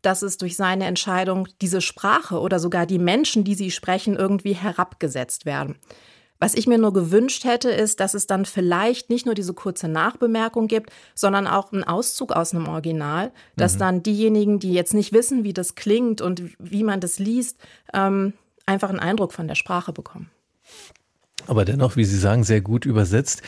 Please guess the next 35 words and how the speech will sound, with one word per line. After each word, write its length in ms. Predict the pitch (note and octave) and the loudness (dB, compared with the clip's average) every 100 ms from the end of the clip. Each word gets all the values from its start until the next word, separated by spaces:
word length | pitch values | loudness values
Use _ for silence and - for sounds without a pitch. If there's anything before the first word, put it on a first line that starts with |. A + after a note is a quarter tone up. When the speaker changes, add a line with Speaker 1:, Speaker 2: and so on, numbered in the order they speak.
| - - | -14 -2
Speaker 2:
Jetzt 160 | - C3+ | 0 2
ist 180 | F3+ - | 2 4
ja 240 | E3+ D#3+ - | 4 4 0
die 160 | C3 | 0
U 100 | C#3+ | 2
S 100 | C#3 | 2
A 220 | A#2 A#2 - - | 2 0 -2 -4
bekanntlich 640 | B2 - - - D3 C3 | -4 -2 -8 -2 0 0
ein 120 | C#3 - | -4 -4
Einwanderungsland 1040 | A#2 B2 G#2+ D#3 A2 E3 - D3+ A#2+ - | -4 -2 0 0 0 0 -2 0 -2 -2
schon 200 | D3+ B2 | -4 -2
sehr, 260 | G#2+ A#2 A2+ | 0 0 2
sehr 160 | G#2+ | 0
lange 220 | G2+ A2 | 0 0
oder 160 | A#2 - - | -2 -2 -2
überhaupt 400 | F#3+ F3 A2 - | 2 2 2 -4
grundsätzlich. 680 | A2+ A2+ B2 C#3+ - C3 - - F3 D#3 - | -4 -2 -2 -2 -2 -2 -2 -8 -8 -10 -2
Auch 180 | C#3 - | -2 2
deshalb 340 | E3 E3+ C#3 | 4 4 2
gibt's 200 | G3+ - | -2 0
ja 80 | D#3 | 0
viele 260 | - D#3 | 2 2
Geschichten 480 | C#3 C3+ - - C#3+ | 2 0 -2 -4 -2
über 180 | A2 G#2 | 0 2
das 160 | G#2 - | 0 -2
Ankommen 560 | A2 A2+ A2+ G#2 A2 | -2 -2 0 0 0
in 180 | A2+ A2+ | -2 0
den 140 | A#2 | 0
U 140 | A#2 A#2 | -2 -2
S 120 | A#2 | -2
A 200 | A2 G#2+ | -2 -2
in 80 | A2+ | 0
der 80 | A2 | -2
Literatur. 840 | A2 - A2 - - C3+ C3+ G#2+ | -2 -2 -4 -2 0 2 2 2
Wie, 220 | B2 C3+ | -2 -2